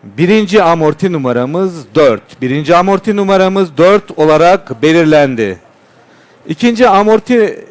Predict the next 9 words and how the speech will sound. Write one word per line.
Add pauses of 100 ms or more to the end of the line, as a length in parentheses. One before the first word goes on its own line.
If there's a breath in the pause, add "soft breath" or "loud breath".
(120)
çekilişimizi
gerçekleştireceğimiz
ikinci
küremizi
çekilişe
hazır
hale
getirmesi
için